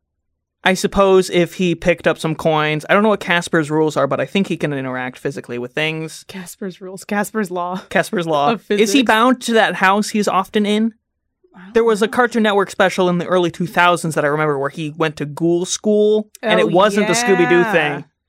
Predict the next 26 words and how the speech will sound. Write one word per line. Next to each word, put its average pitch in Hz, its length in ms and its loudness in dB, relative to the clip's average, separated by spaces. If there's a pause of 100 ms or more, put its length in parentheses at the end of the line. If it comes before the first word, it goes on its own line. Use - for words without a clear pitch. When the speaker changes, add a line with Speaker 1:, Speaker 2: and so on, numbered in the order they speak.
(240)
Speaker 1:
And 185 120 4
it 175 80 0
was 170 180 -2
terrible, 185 800 4 (260)
but 190 140 2
he 165 120 -6
could 220 440 4
leave 185 340 0
his 175 180 2
house. 147 340 0
Speaker 2:
Did 220 120 -6
he 208 100 -10
pay 208 220 -8
for 214 160 -10
school 226 320 -6
or 269 80 -4
was 262 140 -10
it 226 80 -12
public 381 320 -8
school? - 420 -12
Speaker 1:
I 143 140 0
think 165 200 -2
it 151 80 0
was 156 140 -2
public 151 340 0
school. 139 420 -2